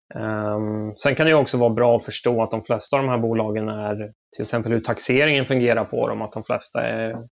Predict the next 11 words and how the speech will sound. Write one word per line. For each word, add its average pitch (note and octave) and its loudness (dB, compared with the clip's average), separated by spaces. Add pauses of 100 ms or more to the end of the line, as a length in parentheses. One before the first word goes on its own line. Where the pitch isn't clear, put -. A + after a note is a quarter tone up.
(300)
Malta-baserade A#2+ 2
och A#2 0
då A#2+ -6 (260)
blir B2 -4
det A#2 -4
väldigt A2+ -2
låga, A#2 2
om A2 -6 (460)
man A2+ -6
säger, A2 -2 (220)
bolagsskatter A#2+ 0